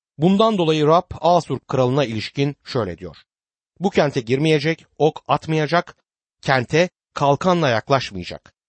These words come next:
karşısında rampa kurmayacak." Yüz seksen beş bin Asurlu'dan bir tanesi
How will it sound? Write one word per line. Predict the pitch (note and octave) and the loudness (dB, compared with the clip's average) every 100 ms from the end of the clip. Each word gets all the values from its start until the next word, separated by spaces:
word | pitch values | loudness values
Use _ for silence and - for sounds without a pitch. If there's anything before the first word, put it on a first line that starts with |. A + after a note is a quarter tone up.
| _ | _
karşısında | D3 C#3 A#2 C3+ A#2+ D3 | 0 2 0 -4 0 2
rampa | A#2 G2+ G#2 C3+ - _ | 2 0 0 -2 -2 _
kurmayacak." | - A#2 E2 D2+ - - - _ _ _ _ _ _ | -6 -4 -4 -12 -16 -20 -20 _ _ _ _ _ _
Yüz | C3+ D3 | -6 -2
seksen | - F3+ F#3+ F#3+ | -2 0 0 2
beş | G3 G3 - | 0 0 -2
bin | C#3 F#2 - | -4 -4 0
Asurlu'dan | C3+ B2+ A#2+ G#2 G2+ F#2 G#2 | 0 0 -4 -4 -4 -6 -4
bir | F#3 A#3 | -2 -2
tanesi | - A2 F#2 - D2 | 0 -2 -2 -8 -14